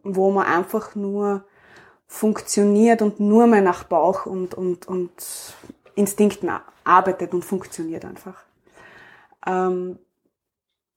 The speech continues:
also da ist man ganz, ähm, bei sich,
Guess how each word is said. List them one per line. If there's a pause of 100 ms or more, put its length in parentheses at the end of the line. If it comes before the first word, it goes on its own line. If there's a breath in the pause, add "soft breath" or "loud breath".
(360)
also
da
ist
man
ganz, (120)
ähm, (1900 soft breath)
bei
sich,